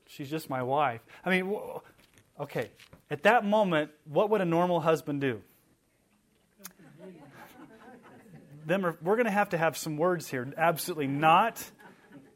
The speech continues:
If you get any closer, <laughs> I'm gonna punch you in the nose. This, this is totally out of line. She's my covenant wife. I'm going to protect her. No way, Jose.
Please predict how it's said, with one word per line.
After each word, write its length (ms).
If 120
you 60
get 120
any 160
closer, 400
<laughs> 0
I'm 60
gonna 120
punch 380
you 40
in 60
the 80
nose. 300
This, 200
this 240
is 100
totally 320
out 140
of 100
line. 320
She's 400
my 180
covenant 540
wife. 520
I'm 160
going 200
to 60
protect 460
her. 220
No 220
way, 240
Jose. 400